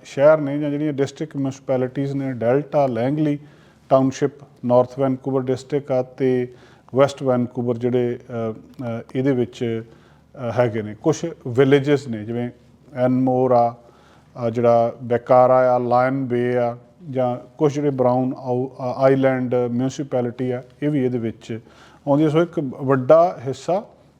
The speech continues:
ਤੇ ਇਹਦੀ ਪਾਪੂਲੇਸ਼ਨ ਇੱਥੇ ਤੱਕ ਪਹੁੰਚ ਜਾਣੀ ਆਪਣੇ ਆਪ ਦੇ ਵਿੱਚ ਇੱਕ ਵੱਡੀ ਜਿਹੜੀ ਗੱਲਬਾਤ ਆ। ਤੇ ਪਰ ਇਹਦੇ ਨਾਲ ਇਹ ਵੀ ਆ ਕਿ ਇੱਥੇ ਇਨਫਰਾਸਟ੍ਰਕਚਰ ਜਿਹੜਾ ਉਸੇ ਹਿਸਾਬ ਦੇ ਨਾਲ ਡਿਵੈਲਪ ਹੋਣਾ ਚਾਹੀਦਾ।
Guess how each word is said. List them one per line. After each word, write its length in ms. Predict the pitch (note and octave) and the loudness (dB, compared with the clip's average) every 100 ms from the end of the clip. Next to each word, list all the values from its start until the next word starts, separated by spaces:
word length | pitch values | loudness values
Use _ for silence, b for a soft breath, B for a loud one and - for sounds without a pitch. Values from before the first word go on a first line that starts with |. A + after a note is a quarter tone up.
| _ - | _ -12
ਤੇ 80 | D3 | -6
ਇਹਦੀ 140 | D#3 | -4
ਪਾਪੂਲੇਸ਼ਨ 560 | D#3 D3 C#3 D3+ D3+ D3 | 0 -2 0 -4 -2 -4
ਇੱਥੇ 200 | C#3 C#3 | -4 -6
ਤੱਕ 200 | C#3 C3 | -6 -4
ਪਹੁੰਚ 280 | D3+ D#3+ C#3 | 0 0 0
ਜਾਣੀ 200 | B2+ B2 | -2 -2
ਆਪਣੇ 300 | A#2 B2+ B2 | -4 -4 -2
ਆਪ 220 | A#2 B2 | -4 -6
ਦੇ 60 | |
ਵਿੱਚ 220 | A#2+ A#2 A#2+ | -8 -6 -10
ਇੱਕ 340 | A2+ A#2+ A2+ - b b b b - | -10 -12 -12 -14 b b b b -2
ਵੱਡੀ 400 | B2 C3+ B2+ C3 | 2 2 2 2
ਜਿਹੜੀ 160 | A#2+ A2+ | 0 -2
ਗੱਲਬਾਤ 500 | A2+ A2 C3 C3 C#3+ | -2 -2 0 0 -4
ਆ। 60 | |
ਤੇ 260 | C#3 D3+ - - | -6 -10 -12 -8
ਪਰ 120 | B2+ | -4
ਇਹਦੇ 140 | C3 B2+ | -2 -2
ਨਾਲ 220 | A#2+ B2+ | -2 -2
ਇਹ 80 | D#3 | -2
ਵੀ 140 | D3 | -2
ਆ 120 | A#2+ | -4
ਕਿ 160 | A2 B2 | -6 -12
ਇੱਥੇ 200 | - C3 | -10 -8
ਇਨਫਰਾਸਟ੍ਰਕਚਰ 580 | A#2 B2 - A#2 - A2+ | -8 -10 -10 -10 -10 -8
ਜਿਹੜਾ 180 | B2 | -4
ਉਸੇ 260 | B2 A2+ A#2+ | -4 -4 -10
ਹਿਸਾਬ 340 | G#2+ B2 A2 | -6 -2 -4
ਦੇ 100 | G#2 | -4
ਨਾਲ 220 | G#2+ G#2 - - B B B B B - B2 | -8 -8 -10 -18 B B B B B -10 2
ਡਿਵੈਲਪ 400 | C3 A#2+ - A#2+ | 4 4 0 -8
ਹੋਣਾ 280 | A2 G#2 - _ - | -8 -10 -16 _ -2
ਚਾਹੀਦਾ। 340 | C#3+ C3 G2 | 2 2 -2